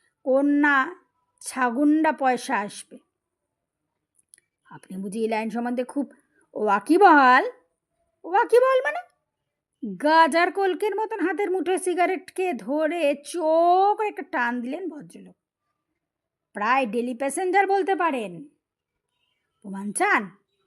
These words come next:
এই দেখুন, বলতে বলতে রোগা একখানা পা সটান আমার দিকে বাড়িয়ে দিলেন। পা দেখে ডেলি প্যাসেঞ্জার চেনা যায়, এ থিয়েটারটা জানা ছিল না। বোকা হয়ে বললাম, "কি দেখব?"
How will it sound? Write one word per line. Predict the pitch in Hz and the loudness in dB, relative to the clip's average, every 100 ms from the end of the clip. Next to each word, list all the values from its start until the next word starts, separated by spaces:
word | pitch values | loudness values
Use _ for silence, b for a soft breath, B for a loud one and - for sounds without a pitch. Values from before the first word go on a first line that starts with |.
| _ | _
এই | 208 226 | -10 -8
দেখুন, | 226 233 254 202 180 | -8 -8 -10 -12 -14
বলতে | 233 190 180 202 247 _ _ _ _ - | -16 -16 -16 -16 -16 _ _ _ _ -18
বলতে | 190 247 220 | -14 -8 -8
রোগা | 185 180 202 | -8 -8 -8
একখানা | 202 196 - 190 180 - | -8 -12 -12 -10 -10 -10
পা | 196 233 370 b b | -8 -8 -10 b b
সটান | - - - 254 277 339 349 349 | -20 -16 -4 0 6 8 8 4
আমার | 269 247 226 | 2 2 -2
দিকে | 220 214 | -4 -6
বাড়িয়ে | 190 175 180 | -6 -8 -14
দিলেন। | 180 185 175 _ _ _ _ _ _ | -16 -18 -20 _ _ _ _ _ _
পা | - 202 | -16 -10
দেখে | 208 254 294 240 - _ _ - | -8 -8 -8 -10 -12 _ _ -8
ডেলি | 226 233 | -4 -2
প্যাসেঞ্জার | 269 285 311 320 330 | -2 -2 0 0 -2
চেনা | 339 311 330 320 | -2 0 2 2
যায়, | 330 320 320 _ _ - | 0 0 -4 _ _ -8
এ | 285 294 | -8 -8
থিয়েটারটা | - 294 320 349 359 - 339 | -4 -4 -2 -6 -8 -4 -4
জানা | 302 285 302 | 0 0 0
ছিল | 320 415 | -2 -4
না। | 453 494 _ _ _ _ _ - 190 | -6 -8 _ _ _ _ _ -12 -8
বোকা | 220 294 285 | -4 0 2
হয়ে | 294 | 2
বললাম, | 302 330 320 | 0 0 -2
"কি | 320 349 | 0 2
দেখব?" | 427 320 269 226 202 | 2 2 0 -2 -6